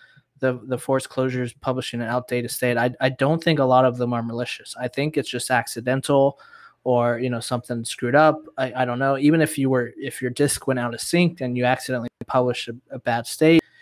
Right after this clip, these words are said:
you know, you, you essentially lose all your funds in that channel, um, because the other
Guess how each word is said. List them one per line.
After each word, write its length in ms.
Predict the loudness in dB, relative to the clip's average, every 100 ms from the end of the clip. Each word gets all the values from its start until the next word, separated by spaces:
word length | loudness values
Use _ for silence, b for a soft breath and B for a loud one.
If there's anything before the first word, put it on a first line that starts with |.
| b 0
you 80 |
know, 120 | 2 4
you, 240 | 2 4
you 240 | 4 4
essentially 460 | 2 2 2 2 2
lose 320 | 4 2 4
all 100 | 2
your 80 | 0
funds 300 | -2 -4 -2
in 60 | -6
that 120 | -8
channel, 440 | -8 -6 -8 -12 -20 b b b -2
um, 400 | 2 4 2 -2
because 240 | -2 -2 0
the 100 | 4
other 180 | 4